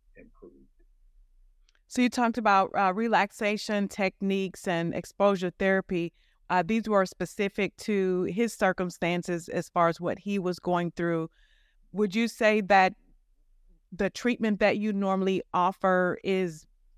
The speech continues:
Speaker 2: tweaked or customized based on the particular circumstance that most of the people you see?
Speaker 1: Yes, uh, our approach is always individualized. However, it's typically rooted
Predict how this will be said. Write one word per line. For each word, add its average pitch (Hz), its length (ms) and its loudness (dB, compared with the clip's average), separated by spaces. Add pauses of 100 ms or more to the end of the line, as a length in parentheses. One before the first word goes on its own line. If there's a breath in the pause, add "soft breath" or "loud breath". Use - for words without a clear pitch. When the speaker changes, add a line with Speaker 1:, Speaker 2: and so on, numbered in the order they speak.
Speaker 2:
tweaked 220 360 -2
or 156 80 0
customized 180 800 0
based 180 320 -2
on 175 320 0
the 165 200 2
particular 170 440 -6
circumstance 220 800 0
that - 140 0
most 208 220 -2
of 202 60 -6
the 202 60 -2
people 220 480 -2 (300 soft breath)
you 214 120 -2
see? 233 420 -4 (1600)
Speaker 1:
Yes, - 460 -2 (100)
uh, 98 480 2 (100)
our 117 200 6
approach 110 380 -4
is 90 140 -6
always 117 560 0
individualized. 117 1300 0
However, 104 600 0 (100)
it's - 320 -8 (100)
typically 120 640 0
rooted 147 460 -4